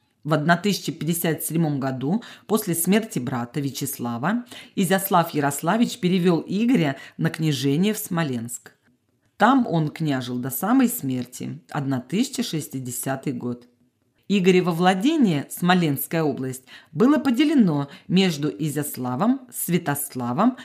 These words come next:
и Всеволодом Ярославичами.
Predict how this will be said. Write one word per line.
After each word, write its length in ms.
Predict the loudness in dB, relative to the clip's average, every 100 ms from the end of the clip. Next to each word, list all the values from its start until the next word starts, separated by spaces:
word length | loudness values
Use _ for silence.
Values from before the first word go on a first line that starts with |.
| -18 -2
и 260 | 2 2
Всеволодом 880 | 0 -8 -4 -2 0 0 2 4 4
Ярославичами. 1200 | 0 -4 -4 -4 -6 -6 -4 -4 -6 -8 -8 -10